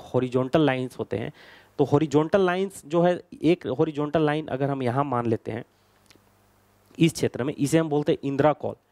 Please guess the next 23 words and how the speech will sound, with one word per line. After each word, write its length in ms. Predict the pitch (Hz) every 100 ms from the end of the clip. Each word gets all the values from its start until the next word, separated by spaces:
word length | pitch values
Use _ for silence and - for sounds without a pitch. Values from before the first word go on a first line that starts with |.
| -
ये 60 | 131
जो 100 | 151
पृथ्वी 380 | - 131 170
का 120 | 180 175
जो 120 | 160
सबसे 400 | - 135 - 170
जो 340 | 156 156 151 - - -
नॉर्थ, 360 | 120 131 139 - - _ 123
नॉर्दर्न 440 | 135 143 165 208
जो 120 | 175
पॉइंट 460 | - 135 120 120 -
है 140 | 143 - _ -
उसे 200 | 131 170
हम 140 | 170 147
इंदिरा 280 | 143 151
कॉल 240 | 160 135 120
बोलते 300 | 113 110 117
हैं। 140 | 151 - - _ -
तो 80 | - -
इंदिरा 340 | 156 160 202 214 -
कॉल 340 | 156 165 202 208 _ _ _ _ _ _ _ _ _ _ _ - -
से 180 | - 175
जो, 400 | 170 185 180